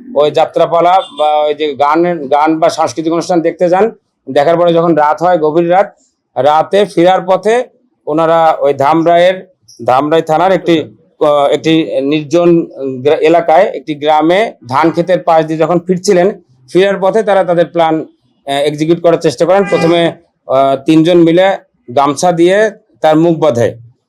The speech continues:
পরবর্তীতে তাদের হাতে রশি ছিল এবং তাদের প্রিপারেশন ছিল, দুইজনের কাছে দুটি, আ, চাকুও ছিল। তো প্রথমে গামছা দিয়ে মুখ বাঁধে, তারপরে হচ্ছে আপনার, আ, চা-, র-, রশি দিয়ে দু-,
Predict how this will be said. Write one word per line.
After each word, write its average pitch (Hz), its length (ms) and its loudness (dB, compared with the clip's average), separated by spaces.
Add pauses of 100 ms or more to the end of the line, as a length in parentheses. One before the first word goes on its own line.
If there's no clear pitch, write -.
(180)
পরবর্তীতে 165 540 0
তাদের 165 200 2
হাতে 170 280 2
রশি 156 240 0
ছিল 170 220 0
এবং 170 440 0
তাদের 175 240 0
প্রিপারেশন 190 480 0
ছিল, 131 200 -2
দুইজনের 170 320 0
কাছে 180 160 0
দুটি, 175 440 0 (220)
আ, 135 240 -4
চাকুও 175 360 -2
ছিল। 110 260 0 (560)
তো 147 460 2
প্রথমে 160 280 0
গামছা 160 260 0
দিয়ে 180 120 0
মুখ 180 180 0
বাঁধে, 180 380 0
তারপরে 160 460 0
হচ্ছে 156 200 -2
আপনার, 156 360 -2
আ, 131 480 -4
চা-, 147 640 0
র-, 147 240 -2
রশি 170 180 -2
দিয়ে 185 280 -2
দু-, 156 160 -8